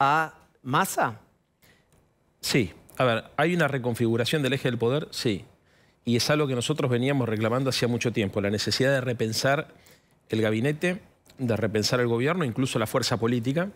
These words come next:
Speaker 2: y de incorporarlo a Sergio nos parecía que era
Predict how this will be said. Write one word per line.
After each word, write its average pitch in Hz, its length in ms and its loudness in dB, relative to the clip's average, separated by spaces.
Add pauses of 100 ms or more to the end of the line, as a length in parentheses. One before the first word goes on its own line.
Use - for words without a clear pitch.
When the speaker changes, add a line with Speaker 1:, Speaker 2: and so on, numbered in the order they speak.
(560)
Speaker 2:
y 127 120 2
de 110 300 2
incorporarlo 117 560 0
a 113 40 -2
Sergio 139 680 0 (260)
nos 104 140 -8
parecía 117 420 -2
que 110 100 0
era 110 340 0